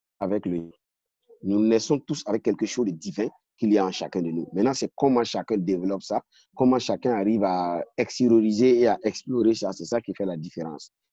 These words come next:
Donc, je peux aller sur le principe que nous avons tous un talent, un potentiel. Maintenant, certains vont développer ça pour aller vers la maîtrise des cérémonies, parce que c'est pas tous les communicateurs aussi qui sont maîtres des cérémonies. Voilà. C'est pas tous les communicateurs, c'est pas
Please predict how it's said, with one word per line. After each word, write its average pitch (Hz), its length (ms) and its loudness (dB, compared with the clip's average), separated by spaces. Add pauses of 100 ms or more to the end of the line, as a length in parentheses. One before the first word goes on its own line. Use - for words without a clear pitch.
Donc, 113 240 2 (220)
je 95 140 2
peux 139 140 2
aller 123 260 6
sur 123 120 -2
le 110 100 4
principe 104 340 -2
que 117 60 2
nous 117 180 2
avons 98 240 0 (140)
tous 104 220 -4 (300)
un 104 100 -4
talent, 90 280 -2 (160)
un 113 80 -4
potentiel. 98 540 -4 (460)
Maintenant, 101 400 2
certains 127 640 0
vont 123 160 4
développer 107 560 2
ça 101 280 -2 (120)
pour 110 140 2
aller 101 180 2
vers 95 240 0
la 82 120 -6
maîtrise 90 360 -4
des 87 100 -4
cérémonies, 90 520 0 (360)
parce 190 160 -4
que 156 120 4
c'est - 160 0
pas 151 160 0
tous 220 180 0
les 165 140 6
communicateurs 113 720 0
aussi 101 260 -2
qui 95 80 -14
sont 92 140 -10
maîtres 92 220 -2
des 85 60 -8
cérémonies. 67 360 -18 (380)
Voilà. 64 200 -12 (220)
C'est - 160 -14
pas 113 140 2
tous - 180 0
les 135 120 6
communicateurs, 104 800 2
c'est - 200 -8
pas 92 120 -6